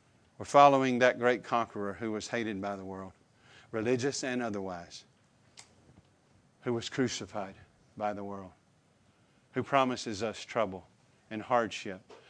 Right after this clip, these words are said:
but promises to victor, to work through them, to conquer them, has conquered them, is what he said, to make them all work for us now.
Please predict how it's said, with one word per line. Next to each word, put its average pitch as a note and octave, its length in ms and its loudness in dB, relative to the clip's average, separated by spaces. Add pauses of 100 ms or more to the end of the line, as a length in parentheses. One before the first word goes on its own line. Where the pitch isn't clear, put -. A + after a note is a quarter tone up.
(160)
but A2+ 180 -6
promises C3 560 -2
to A#2+ 140 -8
victor, G#2+ 760 -4 (380)
to C3+ 140 2
work B2+ 340 2 (180)
through C#3 320 2
them, G#2+ 280 -4 (320)
to C3 80 2
conquer C3+ 480 2
them, G2 240 -4
has C3+ 320 2
conquered A2+ 440 -2
them, F#2 160 -6
is F#2+ 140 -8
what G#2+ 100 -4
he G2+ 80 -2
said, G2+ 280 -4 (260)
to - 80 -8
make B2 220 0
them A#2 120 -2
all B2 300 4
work A#2+ 260 -2
for A2+ 300 0
us - 180 -8
now. G#2 280 -6